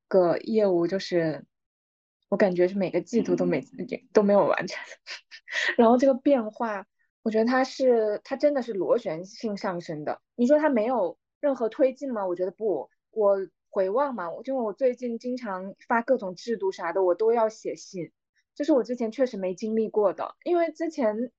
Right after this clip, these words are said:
Speaker 1: 在一家公司做人力资源，一发什么制度你就，就写就好了呀，就是你就发就好了。但我就必须要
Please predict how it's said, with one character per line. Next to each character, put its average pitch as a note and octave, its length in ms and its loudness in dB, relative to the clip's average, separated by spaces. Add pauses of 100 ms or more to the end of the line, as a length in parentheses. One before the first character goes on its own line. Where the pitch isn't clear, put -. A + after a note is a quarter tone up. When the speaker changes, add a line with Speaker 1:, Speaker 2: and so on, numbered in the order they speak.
(240)
Speaker 1:
在 C#4 160 2
一 C4+ 60 -2
家 C4 140 -2
公 C4 180 -4
司 C4+ 320 -4 (360)
做 C#4 180 4
人 A3 140 -2
力 B3+ 140 0
资 A#3+ 160 -2
源， G3+ 320 -2 (280)
一 C#4+ 80 -2
发 C#4 240 0
什 C#4+ 100 -8
么 A3+ 80 -2
制 B3+ 160 -6
度 A#3 140 -2
你 G3+ 100 -2
就， A3+ 240 -2 (100)
就 C#4 120 -2
写 G#3+ 340 2
就 F#3+ 100 0
好 F#3 260 0
了 - 100 -10
呀， D#3 240 -8 (320)
就 D4 80 -6
是 C#4+ 40 0
你 A#3+ 80 0
就 C#4+ 120 4
发 C4 320 -2
就 C4 100 2
好 F3 240 -6
了。 - 180 -16 (360)
但 D4+ 180 0
我 G3+ 140 -4
就 B3+ 140 -6
必 C#4+ 340 0
须 B3 260 -6
要 A3+ 400 0